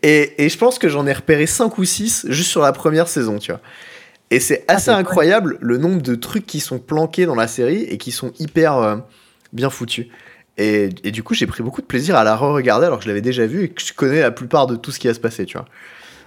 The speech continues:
Speaker 1: Donc, euh, donc voilà. Euh, si jamais, euh, vous voulez revoir la série avec quelqu'un qui l'a pas vue, eh ben, euh, hésitez pas, en vrai, c'est cool. Et c'est une très chouette série.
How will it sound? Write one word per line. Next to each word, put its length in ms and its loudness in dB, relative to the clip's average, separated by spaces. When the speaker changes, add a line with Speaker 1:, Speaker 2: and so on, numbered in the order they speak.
Speaker 1:
Donc, 260 -8
euh, 220 0
donc 140 -4
voilà. 380 -2
Euh, 440 -10
si 220 -14
jamais, 280 0
euh, 200 4
vous 260 -8
voulez 180 -2
revoir 300 2
la 100 2
série 200 0
avec 200 0
quelqu'un 240 -8
qui 160 -12
l'a 300 -2
pas 280 0
vue, 320 -10
eh 140 -6
ben, 300 0
euh, 100 0
hésitez 320 -4
pas, 80 2
en 80 2
vrai, 120 -2
c'est 140 -6
cool. 180 -12
Et 160 -8
c'est 140 -12
une 80 -10
très 160 -12
chouette 160 -10
série. 180 -16